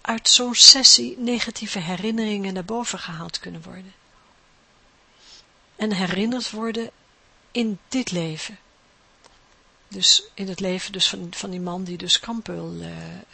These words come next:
bleek te zijn, of misschien wel was of niet was, of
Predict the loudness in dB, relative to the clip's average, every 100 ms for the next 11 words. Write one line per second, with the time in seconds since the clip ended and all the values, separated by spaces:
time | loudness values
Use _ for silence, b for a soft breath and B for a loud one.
0 | -18 -14 -10 -10 -6 4 4 4 -12 -14
1 | -16 -16 -2 2 2 0 -8 -8 -2 0
2 | -2 -4 -10 -10 -10 -4 -2 -2 -8